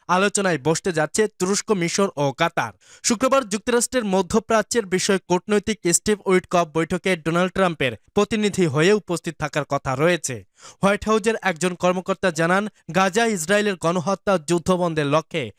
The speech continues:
চুক্তির ভবিষ্যৎ নিয়ে আলোচনা করার জন্য উইটকফ তিন দেশের প্রতিনিধিদের সাথে দেখা করতে প্রস্তুত। তিনি জানান, গাজা যুদ্ধবিরতির পরবর্তী ধাপ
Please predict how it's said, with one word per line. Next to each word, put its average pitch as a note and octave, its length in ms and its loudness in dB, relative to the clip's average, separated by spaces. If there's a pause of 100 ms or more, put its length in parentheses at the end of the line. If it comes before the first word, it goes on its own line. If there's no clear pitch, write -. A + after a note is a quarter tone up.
(280)
চুক্তির A3+ 320 0
ভবিষ্যৎ G3+ 500 2
নিয়ে A#3+ 160 0
আলোচনা G3 480 0
করার F#3 280 2
জন্য G3 440 -2
উইটকফ G3+ 420 0 (180)
তিন A#3 300 -2 (220)
দেশের F3+ 320 2
প্রতিনিধিদের F3 680 0
সাথে E3+ 360 0
দেখা D#3+ 280 0
করতে E3+ 320 -2
প্রস্তুত। C#3 520 -2 (180)
তিনি B3+ 180 2
জানান, B3 340 0
গাজা F#3 340 0
যুদ্ধবিরতির G#3+ 680 -2
পরবর্তী F#3+ 480 -2
ধাপ F#3 260 0